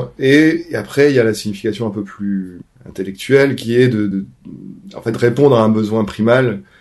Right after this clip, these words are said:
qui est, qui est de se faire plaisir par, euh, une nécessité vitale.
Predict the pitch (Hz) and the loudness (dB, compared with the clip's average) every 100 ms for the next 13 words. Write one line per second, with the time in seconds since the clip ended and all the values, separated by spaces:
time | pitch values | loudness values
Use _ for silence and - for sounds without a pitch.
0 | _ _ - - 107 113 107 98 113 107 | _ _ -18 -8 -2 0 0 -4 -4 -2
1 | - 104 110 98 110 107 120 151 147 - | -4 -4 -4 -4 -4 -4 2 2 2 -4
2 | - 139 139 127 123 117 113 113 107 107 | 2 4 4 2 0 0 -2 -4 -2 2
3 | 127 131 131 - - 127 117 110 104 95 | 4 4 2 -2 -2 -2 -2 -4 -4 -6